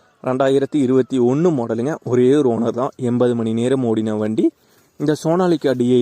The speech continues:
நாற்பத்தி ஏழு ஆர் எக்ஸ் ஐம்பது ஹெச்பி கேட்டகரியில் வர இந்த வண்டியுடைய விலை ஓனர் தரப்புலேருந்து ஃபைனல் ரேட்டா ஐந்து லட்சத்தி அறுபதாயிரம் ரூபாய் வந்து கேட்குறாங்க.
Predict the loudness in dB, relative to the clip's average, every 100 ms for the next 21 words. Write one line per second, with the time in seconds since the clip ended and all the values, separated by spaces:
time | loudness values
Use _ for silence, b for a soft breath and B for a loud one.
0 | 0 -2 -4 -2 0 2 0 0 -2 -4
1 | 0 0 0 -2 -4 -2 -2 0 0 0
2 | 0 0 -2 -4 0 0 2 2 2 2
3 | 2 0 0 -2 -2 -4 0 -2 0 -4
4 | b b b -4 -2 2 2 4 2 0
5 | -4 -4 -4 -2 0 0 0 -2 -2 -2
6 | -2 -4 -2 2 2 0 0 0 -2 0
7 | 0 0 0 0 -2 -2 -6 -6 -4 -2
8 | -2 -2